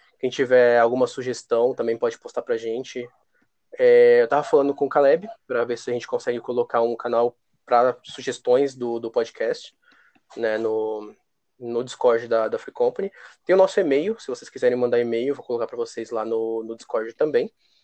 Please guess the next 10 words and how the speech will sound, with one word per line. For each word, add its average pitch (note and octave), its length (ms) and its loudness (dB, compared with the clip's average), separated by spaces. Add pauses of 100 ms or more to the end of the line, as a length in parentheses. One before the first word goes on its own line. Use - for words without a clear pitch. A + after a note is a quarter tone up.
(460)
né? A2+ 240 -6 (640)
Que - 60 -8
agora A2 180 2
eu A2 40 -10
não A2 80 -6
lembro A#2+ 160 -4
de - 60 -10
cabeça. G#3+ 400 0 (400)
Vocês - 200 -4
lembram? A#3+ 300 0